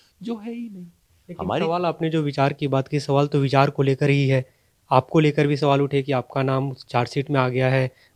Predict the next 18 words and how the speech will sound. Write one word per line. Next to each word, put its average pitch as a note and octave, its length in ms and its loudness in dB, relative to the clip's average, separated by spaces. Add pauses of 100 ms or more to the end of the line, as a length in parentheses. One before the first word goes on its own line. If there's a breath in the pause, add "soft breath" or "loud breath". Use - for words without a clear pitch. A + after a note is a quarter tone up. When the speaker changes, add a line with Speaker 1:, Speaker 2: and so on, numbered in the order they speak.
Speaker 2:
और C3+ 80 0
आप C3 140 0
किसान C#3 280 -2
आंदोलन C3 380 0
से C#3+ 100 -6
भी C#3 120 0
जुड़े C3+ 200 0
हुए B2+ 220 0
हैं। B2 140 -10 (1120)
Speaker 1:
अब D#2 140 -16
आप D2 220 -20
बताइए, D2+ 600 -20 (400)
जिसका - 280 -16
मतलब E2+ 420 -14
है D#2 260 -18
कि E2+ 420 -18
कोई E2 260 -12
व्यक्ति D2+ 720 -20